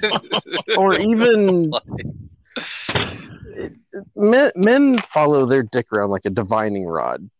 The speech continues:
Speaker 2: by and large,
Speaker 1: Mm.
Speaker 2: right? Women follow their pre-, uh, pre-programmed the need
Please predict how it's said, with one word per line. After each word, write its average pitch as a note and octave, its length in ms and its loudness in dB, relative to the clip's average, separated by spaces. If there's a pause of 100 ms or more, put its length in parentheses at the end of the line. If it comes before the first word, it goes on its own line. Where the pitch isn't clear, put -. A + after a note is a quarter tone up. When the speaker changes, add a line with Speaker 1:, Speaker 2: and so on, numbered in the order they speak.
(120)
Speaker 2:
by D3 220 4
and A#2+ 120 2
large, - 500 -4
Speaker 1:
Mm. A2+ 400 -20
Speaker 2:
right? C3 300 0 (920)
Women D3+ 440 2 (300)
follow D#3 500 2
their A#2+ 640 4 (500)
pre-, G#3+ 640 2 (880)
uh, A2 640 2 (1000)
pre-programmed C3 1000 2 (720)
the C#3+ 300 2
need C#3 680 2